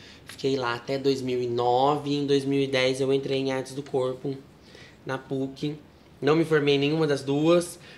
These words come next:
mas se Deus quiser, esse ano eu consigo fechar esse ciclo nas Artes do Corpo, que pra mim seria muito importante. Acho que são, acho que a atriz que eu sou, com certeza,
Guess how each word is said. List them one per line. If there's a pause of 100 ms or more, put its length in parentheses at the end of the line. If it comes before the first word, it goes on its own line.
(140)
mas
se
Deus
quiser,
esse
ano
eu
consigo (880)
fechar
esse
ciclo
nas
Artes
do
Corpo,
que
pra
mim
seria
muito
importante. (480)
Acho
que
são, (320)
acho
que
a
atriz
que
eu
sou,
com
certeza,